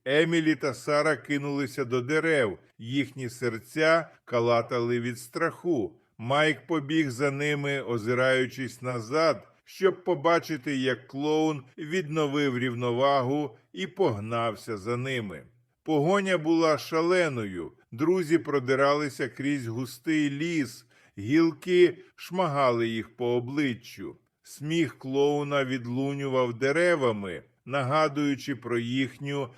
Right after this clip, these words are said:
неминучу загибель. Вони знали, що не зможуть тікати від нього вічно, але мусили спробувати.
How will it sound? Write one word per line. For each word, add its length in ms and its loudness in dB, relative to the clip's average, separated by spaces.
неминучу 880 -4
загибель. 720 0
Вони 380 0
знали, 540 0
що 220 -6
не 160 -4
зможуть 640 -6
тікати 480 -4
від 240 -6
нього 300 -4
вічно, 720 -10
але 300 0
мусили 520 -4
спробувати. 960 -4